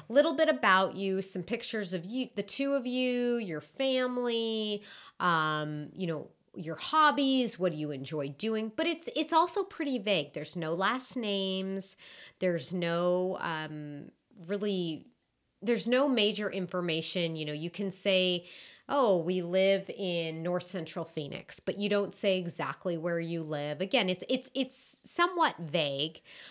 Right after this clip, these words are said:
but it just tells a little bit of a picture, gives you a little bit of history, a little bit of a picture to the birth mother and or father or birth parents about you, so that when, you know, the birth parents want to be involved in selecting the family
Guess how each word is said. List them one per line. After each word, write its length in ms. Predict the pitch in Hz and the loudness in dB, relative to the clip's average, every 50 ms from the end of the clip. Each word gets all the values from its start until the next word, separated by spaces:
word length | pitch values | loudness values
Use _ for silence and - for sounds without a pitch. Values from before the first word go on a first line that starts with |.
| - - | -8 -4
but 100 | 339 330 | -2 -2
it 80 | 311 | 0
just 220 | 320 381 359 359 - | 0 0 0 0 0
tells 260 | - 381 381 359 - | 0 0 0 0 0
a 60 | 349 | -2
little 240 | 294 277 277 262 262 | 0 0 0 0 2
bit 160 | 226 240 247 | 2 2 2
of 120 | 240 214 196 | 2 0 0
a 60 | 214 | -2
picture, 460 | - - 208 208 - - - 214 196 | -4 -6 -8 -6 -6 -4 -4 -4 -4
gives 280 | 190 - 277 247 - - | -2 -2 -4 -4 -2 -2
you 160 | 277 269 - | -2 -2 -2
a 80 | - 214 | -2 -2
little 240 | 202 214 208 226 240 | -2 -2 -2 -2 -2
bit 140 | 240 233 | -2 -2
of 100 | 226 220 | -2 -2
history, 420 | 185 202 185 - - - 190 190 185 | -2 -2 -2 -4 -4 -4 -4 -4 -4
a 40 | 180 | -4
little 180 | 175 190 202 | -4 -4 -6
bit 120 | 196 208 196 | -6 -6 -4
of 80 | 185 | -4
a 60 | 202 | -4
picture 440 | 196 - 185 185 - - - 185 175 | -4 -4 -6 -6 -6 -6 -6 -6 -6
to 580 | 175 - - - - 175 165 165 160 160 160 160 - - - - - - _ _ | -6 -8 -8 -6 -4 -4 -4 -2 -2 -4 -4 -6 -10 -16 -20 -20 -20 -20 _ _
the 80 | 220 208 | -6 -2
birth 320 | 208 208 208 196 202 - | 0 0 0 0 0 -2
mother 580 | 196 180 175 165 - 170 165 165 165 165 156 160 - - - - _ - | -2 -2 -2 -2 -2 -2 0 0 0 -2 -4 -6 -10 -18 -20 -12 _ -2
and 180 | 214 214 214 | -2 0 0
or 140 | 220 220 214 | 0 0 -2
father 460 | 214 - - 170 156 160 160 170 170 | -2 -2 -2 -2 0 0 0 0 -2
or 60 | 165 156 | -2 -2
birth 300 | - 175 170 170 - - | -2 -4 -4 -4 -6 -10
parents 720 | - - 170 165 156 151 151 156 151 151 - - - - - - | -10 -6 -4 -4 -4 -4 -4 -4 -6 -6 -4 -2 -2 -2 -2 -4
about 460 | 196 170 - 180 156 165 160 - - | -6 -4 0 2 2 2 2 0 -4
you, 280 | - - - - - - | -8 -12 -12 -14 -14 -10
so 300 | - - - - 208 196 | -6 -4 0 2 4 4
that 280 | 180 190 180 180 - - | 4 4 4 2 2 2
when, 440 | 196 190 180 175 170 175 170 170 170 | 0 0 0 0 0 -2 -4 -6 -6
you 100 | 185 202 | -6 -4
know, 180 | 180 170 160 - 180 | -4 -4 -4 -6 -6
the 60 | - | -8
birth 300 | 180 - 214 226 220 220 - | -8 -4 -4 -4 -6 -6 -10
parents 800 | - - 220 208 202 196 196 190 190 196 190 - - - - - - - - - - _ _ | -10 -6 -4 -2 -2 -2 -2 -2 -2 -2 -2 -2 -4 -4 -6 -10 -14 -20 -20 -20 -20 _ _
want 360 | 170 170 180 196 254 262 - - | -4 0 2 4 4 2 2 0
to 120 | - 233 | -2 -2
be 220 | 185 175 190 175 165 | -2 -2 -2 -2 -2
involved 560 | 160 156 156 147 143 139 139 135 143 - - | -4 -4 -4 -4 -4 -2 -2 -2 -4 -6 -6
in 100 | 156 156 | -6 -4
selecting 640 | 151 - - 175 151 156 151 151 - - 175 165 160 | -2 -2 -2 -2 -2 -4 -4 -6 -6 -8 -6 -6 -6
the 60 | 156 | -6
family 800 | 156 - - - 156 147 147 143 139 135 - - - - 175 170 | -8 -8 -8 -6 -4 -4 -4 -6 -8 -10 -10 -10 -8 -8 -8 -10